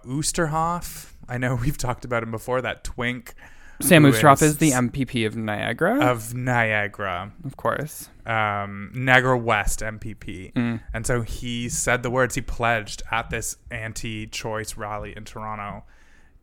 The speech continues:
Speaker 1: uh, that he pledges to make abortion unthinkable.
Speaker 2: Mm-hmm.
Speaker 1: This politician is, what,
Speaker 2: Mm-hmm.
Speaker 1: I don't know, twenty-one or
Speaker 2: Mm-hmm.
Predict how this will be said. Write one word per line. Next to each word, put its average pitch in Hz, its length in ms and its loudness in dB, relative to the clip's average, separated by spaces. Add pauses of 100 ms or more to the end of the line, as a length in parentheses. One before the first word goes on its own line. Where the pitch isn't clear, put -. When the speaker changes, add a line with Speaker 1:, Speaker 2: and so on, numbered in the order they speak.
Speaker 1:
uh, 107 300 0
that 113 220 -2
he 113 440 -8
pledges 117 840 -4
to - 180 -8
make 107 400 -10 (600)
abortion 110 640 -6
unthinkable. - 1080 -12
Speaker 2:
Mm-hmm. 131 300 4 (320)
Speaker 1:
This 160 320 4 (120)
politician 156 680 2
is, 135 160 6
what, 123 140 4
Speaker 2:
Mm-hmm. 139 60 2
Speaker 1:
I 120 40 0
don't 120 100 0
know, 101 140 -6
twenty-one 113 760 -8
or 131 40 -2
Speaker 2:
Mm-hmm. 131 60 4